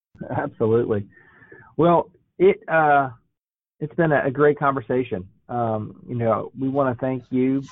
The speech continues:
both Steve and Jim, for, for volunteering your time and expertise over these many years to bring,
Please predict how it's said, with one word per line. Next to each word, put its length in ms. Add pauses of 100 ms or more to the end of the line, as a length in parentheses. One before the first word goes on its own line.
both 180 (120)
Steve 280
and 240
Jim, 300 (120)
for, 440 (400)
for 100
volunteering 560
your 120
time 380
and 80
expertise 540 (160)
over 240
these 260
many 480
years 540
to 80
bring, 380